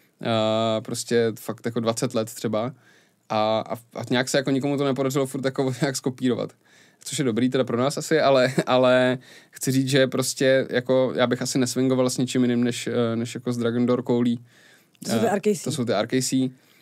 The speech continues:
Speaker 1: Eh, Rogue kettlebelly jsou taky docela dobrý, ale tuším, že se nedají koupit v Čechách. A teď si nejsem úplně jistý, takže tam se prostě posereš jako z toho shippingu.
Speaker 2: Hmm.
Speaker 1: A,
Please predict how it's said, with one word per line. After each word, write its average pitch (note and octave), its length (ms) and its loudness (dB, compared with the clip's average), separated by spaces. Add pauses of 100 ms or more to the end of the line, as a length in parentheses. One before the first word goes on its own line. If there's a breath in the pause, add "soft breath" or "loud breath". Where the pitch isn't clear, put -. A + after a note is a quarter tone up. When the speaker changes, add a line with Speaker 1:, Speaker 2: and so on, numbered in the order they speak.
(120 soft breath)
Speaker 1:
Eh, A2+ 400 0
Rogue B2+ 220 4
kettlebelly C3 380 0
jsou C3+ 140 -2
taky A2 200 -2
docela C3+ 200 2
dobrý, B2+ 220 2
ale A#2+ 120 2
tuším, C3 240 -4
že C3+ 80 -4
se D3 120 -2
nedají B2+ 200 0
koupit B2+ 320 -4
v - 80 -16
Čechách. G2+ 380 -4
A G#2+ 80 -4
teď A#2 140 -6
si B2+ 100 -2
nejsem A#2+ 220 -2
úplně A#2+ 200 -2
jistý, B2 400 -2 (340 soft breath)
takže A2+ 240 -4
tam A2+ 160 -2
se A#2 180 -8
prostě A#2 280 -6
posereš A#2 420 -2
jako A#2+ 160 -4
z A#2 60 -12
toho A#2+ 180 -2
shippingu. A2+ 480 -6 (100)
Speaker 2:
Hmm. A3 180 0 (260 loud breath)
Speaker 1:
A, G#2+ 360 0